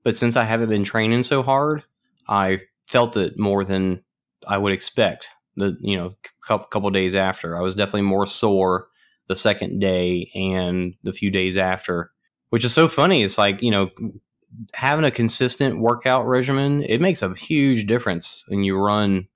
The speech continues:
constantly versus, like, I literally didn't run at all, uh, Monday through Friday the week before the race. So while I felt good running, like, I felt fresh,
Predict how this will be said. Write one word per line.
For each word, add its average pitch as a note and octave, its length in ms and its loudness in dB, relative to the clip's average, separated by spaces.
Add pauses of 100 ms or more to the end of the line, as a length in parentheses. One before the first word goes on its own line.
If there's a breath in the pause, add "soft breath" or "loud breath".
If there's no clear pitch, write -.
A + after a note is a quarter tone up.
constantly E2+ 680 -4 (100)
versus, F#2+ 540 -2 (400 soft breath)
like, A2 80 2
I A2+ 60 4
literally D3 360 6
didn't B2 200 2
run A#2+ 240 4
at A2 120 2
all, G2+ 560 4 (360)
uh, F#2+ 340 2
Monday G2 340 2
through G2 180 -4
Friday F#2 600 2 (140)
the G2 80 -2
week F#2+ 200 -2
before F#2+ 240 -4
the F2+ 100 -2
race. E2+ 440 -6 (380)
So F2 480 -2 (280)
while G2+ 220 4
I F#2+ 120 2
felt A2+ 380 0
good A2+ 360 4
running, B2+ 680 2
like, G2 160 -2
I F#2+ 60 -4
felt G2 220 -2
fresh, - 560 -2